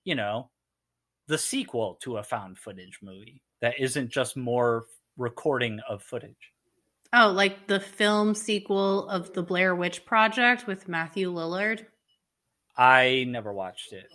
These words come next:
Speaker 1: but
Speaker 2: Oh, it's so
Speaker 1: The Book of
Speaker 2: silly.
Speaker 1: Shadows. <laughs>
Speaker 2: Book of Shadows is very
Speaker 1: <laughs>
Speaker 2: ridiculous.
Speaker 1: I bet.
Speaker 2: Are you ready for this title? Prepare yourself.
Speaker 1: I can't wait.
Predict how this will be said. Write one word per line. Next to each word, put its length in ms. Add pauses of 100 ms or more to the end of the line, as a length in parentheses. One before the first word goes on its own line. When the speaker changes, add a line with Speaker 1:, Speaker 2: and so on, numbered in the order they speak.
(220)
Speaker 1:
but 220 (100)
Speaker 2:
Oh, 220 (120)
it's 260
so 960 (400)
Speaker 1:
The 120
Book 260
of 60
Speaker 2:
silly. 100
Speaker 1:
Shadows. 680 (180)
<laughs> 140
Speaker 2:
Book 200
of 80
Shadows 720
is 300
very 460
Speaker 1:
<laughs> 20
Speaker 2:
ridiculous. 840 (640)
Speaker 1:
I 140
bet. 360 (440)
Speaker 2:
Are 80
you 160
ready 240
for 160
this 220
title? 680 (300)
Prepare 420
yourself. 760 (480)
Speaker 1:
I 60
can't 260
wait. 280